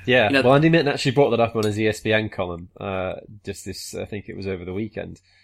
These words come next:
Speaker 1: just saying that initially United had trained and then suddenly saw the, the formation for West Ham, then they went to, I think they went to four, and then suddenly during the game they went back to five, and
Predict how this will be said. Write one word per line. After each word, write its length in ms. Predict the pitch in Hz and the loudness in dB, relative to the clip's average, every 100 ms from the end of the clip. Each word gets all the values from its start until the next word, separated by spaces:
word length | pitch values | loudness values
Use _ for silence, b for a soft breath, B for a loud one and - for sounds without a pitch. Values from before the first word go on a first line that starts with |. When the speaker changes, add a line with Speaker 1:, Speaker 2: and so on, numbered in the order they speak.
| _ _ | _ _
Speaker 1:
just 160 | - - | -14 -4
saying 300 | 110 98 87 | -2 -2 -4
that 200 | 82 - - | -8 -10 -8
initially 420 | 101 104 104 92 | -6 -6 -6 -6
United 380 | 92 90 87 87 | -6 -6 -8 -10
had 100 | 82 | -10
trained 460 | - 95 90 87 | -6 -4 -6 -12
and 100 | 90 90 | -12 -12
then 140 | 87 | -12
suddenly 300 | 104 95 92 | -10 -10 -10
saw 320 | - 104 95 | -6 -4 -4
the, 260 | 85 85 87 - | -6 -10 -10 -16
the 40 | - | -16
formation 440 | - 95 95 - 95 | -8 -6 -6 -8 -12
for 80 | 92 | -8
West 240 | 92 - | -8 -6
Ham, 180 | 98 90 | -8 -8
then 120 | 92 | -8
they 100 | 92 | -6
went 260 | 95 92 - | -6 -8 -10
to, 360 | - 95 92 90 _ _ _ _ _ _ _ | -8 -8 -8 -12 _ _ _ _ _ _ _
I 20 | |
think 140 | 127 | -8
they 60 | 123 | -4
went 160 | 127 120 | -6 -6
to 100 | 110 | -10
four, 460 | - 120 123 127 | -4 0 4 4
and 60 | 110 | 4
then 60 | 107 | 0
suddenly 240 | - 110 | -2 -2
during 180 | 107 110 | 0 2
the 80 | 104 | 2
game 140 | 104 | 0
they 40 | 104 | 0
went 140 | 104 | 0
back 160 | 87 - | 0 0
to 100 | 104 | -4
five, 640 | - 123 98 82 92 - - | 2 4 4 2 -8 -12 -6
and 360 | 95 95 95 | -6 -4 -8